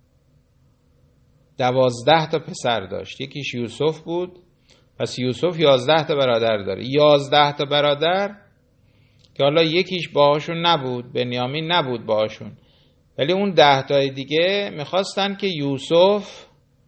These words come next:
ذلیل بشه، اینو ته چاه انداختن، فروختن به یک مبلغ کمی به یک کاروان تجاری، اونها هم بردن تو مصر این رو فروختن.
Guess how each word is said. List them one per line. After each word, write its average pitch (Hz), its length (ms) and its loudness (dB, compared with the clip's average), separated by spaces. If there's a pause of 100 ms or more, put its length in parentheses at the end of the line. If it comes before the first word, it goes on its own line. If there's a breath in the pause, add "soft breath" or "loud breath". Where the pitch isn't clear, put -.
(440)
ذلیل 151 420 0
بشه، 117 640 -4
اینو 175 200 -6
ته 170 320 -4
چاه 151 240 2
انداختن، 92 720 -8
فروختن 160 680 -2
به 139 80 -6
یک 151 320 -4 (800 loud breath)
مبلغ 131 480 -2
کمی 147 540 -4
به 127 120 -8
یک 139 180 -2
کاروان 127 600 0
تجاری، 104 720 -4
اونها 135 320 -4
هم 156 200 -2
بردن 147 400 -2
تو 143 200 -10
مصر 139 380 -6
این 101 120 -8
رو 101 100 -8
فروختن. 95 720 -14